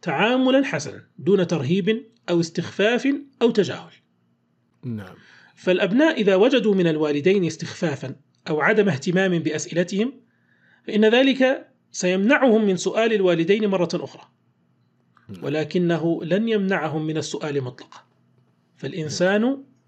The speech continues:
Speaker 1: أسير سؤاله حتى يجاب.
Speaker 2: صحيح.
Speaker 1: ولذلك سيبحثون عن الإجابة عند غيرك، وربما كان هذا الغير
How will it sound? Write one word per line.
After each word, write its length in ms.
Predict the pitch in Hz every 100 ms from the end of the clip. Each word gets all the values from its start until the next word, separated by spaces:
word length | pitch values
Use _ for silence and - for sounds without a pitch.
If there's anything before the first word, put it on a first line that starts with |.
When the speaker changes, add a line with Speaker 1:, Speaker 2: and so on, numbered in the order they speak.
| _ 165
Speaker 1:
أسير 520 | 156 185 202 202 180
سؤاله 640 | 180 165 185 190 180 175
حتى 320 | - 202 - 208
يجاب. 280 | 185 113 - _ _ _ _ _ _ _
Speaker 2:
صحيح. 160 | - 135
Speaker 1:
ولذلك 640 | 135 139 185 170 156 131 - _
سيبحثون 680 | - 170 170 - 180 277 254
عن 180 | 185 202
الإجابة 500 | 196 190 247 262 -
عند 180 | 185 180
غيرك، 500 | 151 135 131 - - _ _ _ _ _
وربما 540 | 151 190 170 175 165
كان 280 | 151 180 170
هذا 280 | 143 160 139
الغير 420 | 135 165 254 -